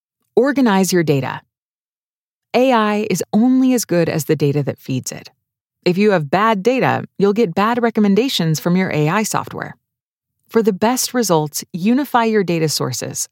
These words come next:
and be sure you have the right data for the job at hand. Group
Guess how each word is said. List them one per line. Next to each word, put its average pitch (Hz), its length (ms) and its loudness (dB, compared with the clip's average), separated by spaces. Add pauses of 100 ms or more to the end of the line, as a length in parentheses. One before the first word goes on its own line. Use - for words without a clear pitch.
and 180 140 2
be 196 120 -2
sure 247 280 0
you 254 140 0
have 160 140 2
the 147 100 2
right 185 320 -2
data 180 320 0
for 175 140 -4
the 160 100 -2
job 135 260 -2
at 139 100 -6
hand. 117 380 -8 (920)
Group 330 220 0